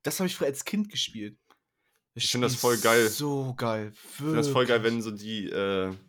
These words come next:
Speaker 2: die, diese Grenzen so offen sind. Also wenn du so einfach,
Speaker 1: Ja.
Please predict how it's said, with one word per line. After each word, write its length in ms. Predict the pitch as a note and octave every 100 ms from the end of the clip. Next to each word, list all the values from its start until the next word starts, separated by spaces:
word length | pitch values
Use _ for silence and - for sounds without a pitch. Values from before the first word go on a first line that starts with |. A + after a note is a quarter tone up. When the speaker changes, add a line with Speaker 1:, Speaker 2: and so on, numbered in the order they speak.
| -
Speaker 2:
die, 280 | G#2 F#2+ F2+
diese 280 | F#2+ F#2 F2+
Grenzen 440 | F#2+ G#2 G#2+ G2+
so 160 | F2+ -
offen 260 | - G2+
sind. 320 | F2 E2+ E2+ -
Also 220 | F#2 F2+
wenn 160 | F#2+
du 60 | F#2
so 360 | F2+ F2+ F2+ _ _ _ -
einfach, 320 | G2 G#2
Speaker 1:
Ja. 40 | -